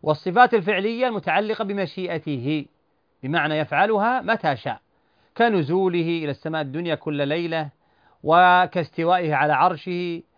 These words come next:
وكتكليمه لأنبيائه، وكتكليمه للناس يوم القيامة، وكقبضه وإعطائه تبارك وتعالى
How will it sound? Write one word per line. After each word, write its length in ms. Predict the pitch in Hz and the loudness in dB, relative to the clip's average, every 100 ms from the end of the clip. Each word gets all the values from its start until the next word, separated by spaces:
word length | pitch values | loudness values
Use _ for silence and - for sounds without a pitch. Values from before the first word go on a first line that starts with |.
| _ _ | _ _
وكتكليمه 1040 | - 156 175 190 175 160 175 190 180 165 | -2 2 2 0 -4 -2 -2 -2 -2 -4
لأنبيائه، 1040 | 170 160 151 147 160 185 185 180 180 180 170 - _ - | -4 -4 -4 -2 2 2 0 -4 -4 -6 -10 -16 _ -6
وكتكليمه 680 | 143 180 165 175 160 180 180 | -2 -2 -2 -4 -4 -4 -4
للناس 320 | 170 170 - | -4 -4 -6
يوم 100 | 165 | -6
القيامة، 680 | 156 147 156 185 180 175 170 _ _ _ - | -6 -2 0 0 -2 -6 -10 _ _ _ 0
وكقبضه 1120 | 151 156 185 - 185 170 160 185 185 185 180 | 2 4 2 6 4 4 -2 0 0 -2 -4
وإعطائه 920 | - 131 147 156 180 185 180 170 185 170 | -6 -4 -4 0 4 4 4 -2 -4 -4
تبارك 420 | 160 175 170 - | -2 0 0 -2
وتعالى 600 | 156 151 160 185 180 | -4 0 0 0 0